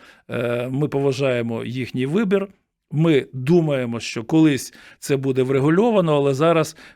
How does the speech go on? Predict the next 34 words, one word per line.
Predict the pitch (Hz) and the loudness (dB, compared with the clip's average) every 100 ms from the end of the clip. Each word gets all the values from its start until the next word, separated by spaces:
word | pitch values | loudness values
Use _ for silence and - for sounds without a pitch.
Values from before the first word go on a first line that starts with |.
| - | -4
е, | 127 | -2
це | 123 143 | 0 -2
неможливо. | 131 123 113 110 107 | -2 -2 -4 -4 -4
Зокрема, | 123 131 160 170 160 | -6 -4 -2 0 -2
символіка, | 156 151 151 147 131 143 139 127 - - - | -2 -2 0 0 -2 0 0 -2 -8 -20 -6
е, | 120 123 | -2 0
третьої | 151 151 147 135 | 2 0 0 -4
штурмової | - 143 139 139 139 131 131 | -2 -4 -2 -2 0 0 0
бригади, | 135 143 180 160 | -2 0 2 2
яка | 131 123 127 | -2 -2 -2
зараз, | 127 123 117 - 123 | -2 -4 -6 -8 -8
е, | 120 117 | -6 -6
вкрила | - 139 131 123 | -4 -2 0 -2
себе | 135 120 | -4 -6
славою | 117 135 120 117 | -6 -6 -4 -4
на | 117 | -4
Бахмутському | 117 117 120 117 135 120 | -6 -6 -8 -8 -6 -4
напрямку, | 120 110 107 101 - - - - - | -4 -6 -8 -10 -12 -16 -20 -20 -10
е, | - 117 117 117 117 113 | -6 -4 -2 -2 -2 -4
вона | 113 127 151 160 | -4 -4 -2 -2
похідна | 156 131 139 131 143 135 | -2 -4 -4 -2 0 0
від, | 120 123 117 123 | -2 -6 -6 -6
е, | 120 | -4
символіки | - 131 131 127 120 | -4 -2 0 0 0
Азова, | 135 135 156 202 185 185 - - | -2 0 2 2 2 -2 -14 -6
і | 131 | -2
в | 151 | 0
неї, | 180 180 165 160 - - | 2 4 2 -2 -12 -10
е, | 117 120 123 120 120 | -4 -2 0 -2 -4
ну, | 135 143 151 135 | -4 -4 -4 -2
ніхто | 156 156 180 175 | -2 0 0 0
не | 151 139 | 0 -4
буде | 139 139 | -4 -2
втручатися, | 131 131 127 - 101 - - | -4 -4 -6 -6 -6 -8 -20